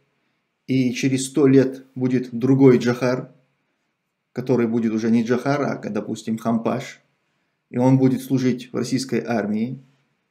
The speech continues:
и когда у него появится возможность, он придёт и восстанет, сразится с Россией, это то, что он должен сделать. Каждый чеченец сегодня должен жить до момента нашего освобождения, он должен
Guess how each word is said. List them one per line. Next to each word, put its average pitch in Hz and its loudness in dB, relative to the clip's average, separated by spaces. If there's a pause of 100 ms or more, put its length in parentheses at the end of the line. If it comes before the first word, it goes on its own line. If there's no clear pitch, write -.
(680)
и 117 -8
когда 127 4
у 131 4
него 123 2
появится 120 0
возможность, 117 -2
он 107 -2 (140)
придёт 117 0
и 110 -6
восстанет, 117 -2 (760)
сразится 127 -2
с - -10
Россией, 165 -6 (880)
это 131 -2 (120)
то, 185 0
что 156 -2
он 139 2
должен 135 2
сделать. 131 -2 (600)
Каждый 147 2
чеченец 135 -4
сегодня 117 -2
должен 117 0
жить 139 -2
до 131 0
момента 127 4
нашего 107 -4
освобождения, 113 -6
он 113 -2
должен 117 -4